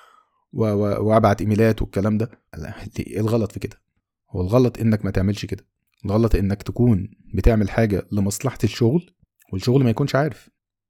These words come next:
المدير بتاعك بس اللي عارف مثلا. المدير بتاعك، بقولك، لو هنفترض إن هو راجل محترم، هو ممكن ما يبلغش يعني، ما ي-، ما يوصلش، ما يجيش يقول:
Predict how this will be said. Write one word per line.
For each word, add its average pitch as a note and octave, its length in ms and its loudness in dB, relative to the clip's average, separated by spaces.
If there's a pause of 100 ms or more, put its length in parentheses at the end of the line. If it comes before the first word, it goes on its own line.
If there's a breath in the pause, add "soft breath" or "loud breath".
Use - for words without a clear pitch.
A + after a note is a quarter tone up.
(180)
المدير G#2+ 280 2
بتاعك G#2+ 300 4
بس G#2 220 -2
اللي F#2 120 -2
عارف F#2+ 280 -4
مثلا. - 180 -8 (440)
المدير G2 200 -2
بتاعك، A#2 380 0
بقولك، G#2+ 400 -2
لو F#2+ 140 2
هنفترض G#2 380 2
إن G#2 80 4
هو A#2+ 140 4
راجل A#2 180 4
محترم، A2+ 400 2
هو G2+ 120 -2
ممكن B2 240 0
ما G#2+ 80 4
يبلغش G2+ 460 0
يعني، E2+ 180 -6
ما F2 120 -6
ي-، F#2+ 200 -10 (260 soft breath)
ما G#2 120 0
يوصلش، A2 600 0
ما F2+ 80 -2
يجيش G#2+ 240 -2
يقول: A#2+ 260 4